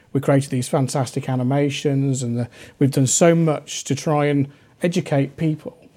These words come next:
And I think over the last few years, we've seen more engagement, and we've seen more people come to us,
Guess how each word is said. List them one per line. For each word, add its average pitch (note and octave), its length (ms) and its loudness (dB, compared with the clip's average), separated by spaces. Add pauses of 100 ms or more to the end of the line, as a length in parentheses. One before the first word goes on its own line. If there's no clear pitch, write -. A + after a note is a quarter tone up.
(260)
And C#3 80 2
I C3+ 60 6
think C#3+ 460 0
over D#3 180 2
the D#3 80 0
last D3 240 2
few C#3 220 2
years, C3+ 420 2
we've B2+ 160 -2
seen C3 280 -2
more D3+ 260 4
engagement, C3+ 800 0
and C#3+ 120 -6
we've C3 160 -4
seen E3+ 360 2
more D3+ 240 4
people C#3 600 -2 (460)
come E3 220 2
to C#3 220 2
us, - 560 -2